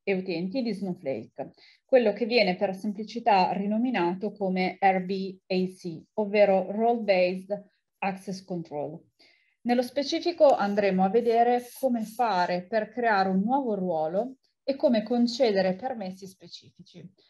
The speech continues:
Tratteremo inoltre anche il ruolo di account admin, ovvero il ruolo di amministratore dell'account. Continuiamo quindi la nostra serie di video tutorial riprendendo quello che è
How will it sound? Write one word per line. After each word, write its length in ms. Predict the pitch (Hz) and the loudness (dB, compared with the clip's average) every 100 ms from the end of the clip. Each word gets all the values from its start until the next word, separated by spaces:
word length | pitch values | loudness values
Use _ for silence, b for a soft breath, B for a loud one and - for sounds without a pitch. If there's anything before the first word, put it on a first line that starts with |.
| b b | b b
Tratteremo 680 | - 240 233 302 269 220 226 | 0 0 2 4 4 4 2
inoltre 460 | 240 214 220 233 | 2 2 0 2
anche 380 | 214 196 196 196 | 2 2 -4 -4
il 280 | 247 - 240 | -4 -4 -8
ruolo 300 | 220 208 214 | -4 -4 -4
di 120 | 208 | -6
account 540 | 190 190 196 190 190 - | -10 -8 -4 -2 -2 -4
admin, 520 | 175 160 175 180 180 180 - | -10 -10 -8 -10 -8 -12 -12
ovvero 360 | 226 220 220 233 | -8 -6 -2 -2
il 80 | 247 | -4
ruolo 400 | 247 220 214 214 | 2 4 4 2
di 100 | 208 | -4
amministratore 800 | 202 202 196 - 220 196 190 | -8 -10 -14 -14 -8 -4 -4
dell'account. 840 | 180 156 175 - 160 156 160 147 165 _ _ _ _ _ _ _ _ _ | -6 -12 -16 -12 -10 -8 -12 -18 -20 _ _ _ _ _ _ _ _ _
Continuiamo 540 | - 220 226 233 220 190 | -8 -6 -2 0 0 -2
quindi 260 | 233 202 | -4 -4
la 120 | 190 | -2
nostra 380 | 196 202 190 202 | 0 -2 -2 -6
serie 600 | 196 - 214 202 190 185 | -6 -4 0 2 4 2
di 80 | 165 | 2
video 300 | 185 196 185 | -2 -2 -4
tutorial 840 | 202 220 220 196 208 233 254 240 202 | -4 0 4 6 6 6 6 6 4
riprendendo 680 | 190 190 190 190 185 185 | -2 -10 -8 -4 -4 -6
quello 240 | 185 196 185 | -6 -4 -4
che 180 | 185 | -2
è 80 | 185 | 0